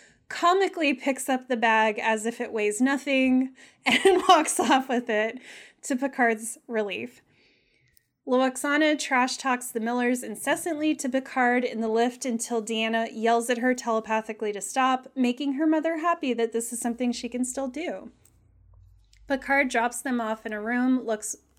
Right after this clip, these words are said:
Anna deems small but adequate,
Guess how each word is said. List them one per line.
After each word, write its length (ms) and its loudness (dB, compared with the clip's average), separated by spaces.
Anna 480 2
deems 560 -4
small 460 0
but 200 2
adequate, 640 -6